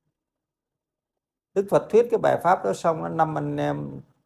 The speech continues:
chứng vào dòng thánh hết. Ngài A Nhã Kiều Trần Như chứng A-la-hán. Còn bốn ông kia chứng vào quả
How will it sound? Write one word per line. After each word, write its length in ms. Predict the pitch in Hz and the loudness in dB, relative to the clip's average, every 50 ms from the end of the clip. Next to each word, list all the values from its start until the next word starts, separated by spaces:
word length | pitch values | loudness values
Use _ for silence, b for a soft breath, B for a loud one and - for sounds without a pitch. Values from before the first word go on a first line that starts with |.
| _ _ _ _ _ _ _ _ _ | _ _ _ _ _ _ _ _ _
chứng 220 | - 160 180 233 | -6 -6 -4 -2
vào 100 | 226 170 | -4 -2
dòng 200 | 127 123 113 110 | -2 -4 -4 -6
thánh 220 | - 127 147 185 175 | -6 -8 -8 -6 -4
hết. 240 | 175 185 196 - - _ _ | -4 -4 -6 -6 -12 _ _
Ngài 160 | 120 120 117 | -4 -2 -2
A 120 | 117 120 123 | 0 0 -2
Nhã 280 | 131 127 127 123 156 170 - | -2 -4 -4 -4 -4 -6 -4
Kiều 160 | - 131 113 107 | -2 -2 -2 0
Trần 200 | - 113 107 113 | -2 -6 -6 -4
Như 180 | 123 135 135 | -4 -4 -4
chứng 200 | 131 - 151 170 | -4 -8 -8 -6
A-la-hán. 580 | 165 151 135 131 131 127 135 139 156 180 202 214 - _ _ _ _ _ _ _ _ _ _ _ _ | -4 -2 0 0 0 -2 -2 -4 -4 -6 -8 -14 -16 _ _ _ _ _ _ _ _ _ _ _ _
Còn 220 | _ - 98 107 | _ -10 -8 -4
bốn 160 | 123 135 180 214 | -2 0 0 0
ông 180 | 214 165 131 | -2 -4 -2
kia 240 | 123 143 139 135 135 - | 0 2 2 2 2 0
chứng 180 | - 160 208 | -4 -6 -4
vào 120 | 214 175 - - | -4 -6 -4 -2
quả 120 | 107 110 | -4 -4